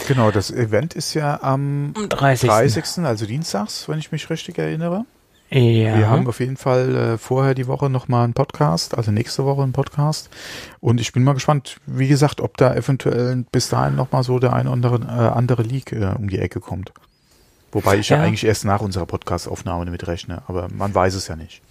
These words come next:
Speaker 2: Ja, speziell iPad Mini, da bin ich
Speaker 1: Ja.
Speaker 2: sehr, äh, sensibilisiert im Moment, was da passieren
Speaker 1: Mhm.
Speaker 2: wird. Ja, ich hoffe ja, es bewahrheitet sich. Ja, schauen wir mal.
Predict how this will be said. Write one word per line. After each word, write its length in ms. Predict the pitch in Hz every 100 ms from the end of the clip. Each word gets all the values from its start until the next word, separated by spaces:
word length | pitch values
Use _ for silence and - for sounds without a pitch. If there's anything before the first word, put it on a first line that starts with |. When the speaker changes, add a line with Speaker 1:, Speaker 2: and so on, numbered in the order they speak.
| - - - - - -
Speaker 2:
Ja, 420 | 113 135 127 120
speziell 460 | - 123 - 123
iPad 380 | 120 110 113 -
Mini, 220 | 120 113
da 120 | 107 101
bin 140 | 107
ich 220 | 104 -
Speaker 1:
Ja. 120 | 120
Speaker 2:
sehr, 600 | 107 127 123 113 113 123
äh, 80 | 127
sensibilisiert 840 | 98 131 147 127 123 120 117 110
im 60 | 113
Moment, 340 | 104 113 113
was 120 | 113 -
da 120 | 110
passieren 400 | - 95 131 -
Speaker 1:
Mhm. 40 |
Speaker 2:
wird. 140 | - - _ - - - - - - - - 143
Ja, 220 | 135 135
ich 240 | 147 143
hoffe 220 | 143 -
ja, 100 | 110
es 80 | 107
bewahrheitet 540 | - 104 104 98 - -
sich. 240 | - -
Ja, 260 | 87 160 147
schauen 200 | 107 98
wir 100 | 101
mal. 160 | -